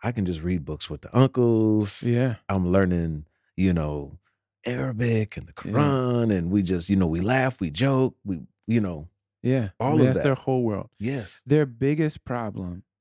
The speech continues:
Speaker 2: the biggest problem that they n-, even know about. And I mean, and I can imagine it being this way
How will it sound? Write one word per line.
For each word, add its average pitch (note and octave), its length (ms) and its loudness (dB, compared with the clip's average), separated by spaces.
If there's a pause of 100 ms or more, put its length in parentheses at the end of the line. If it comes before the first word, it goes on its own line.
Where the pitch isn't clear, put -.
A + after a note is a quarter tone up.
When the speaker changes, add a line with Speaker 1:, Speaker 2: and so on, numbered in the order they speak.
(560)
Speaker 2:
the D3 100 0
biggest E3+ 320 0
problem D3+ 340 -4
that B2 160 -4
they A#2 280 -2
n-, A2 240 -8
even A2+ 360 -2
know B2 260 2
about. E2 440 -4
And C#3 140 4
I C#3+ 80 4
mean, D3 180 2
and C#3 120 2
I C3 80 0
can B2+ 160 -4
imagine A2+ 440 -2
it F#2+ 160 -4
being A2+ 260 2
this G2 220 -2
way F#2 340 0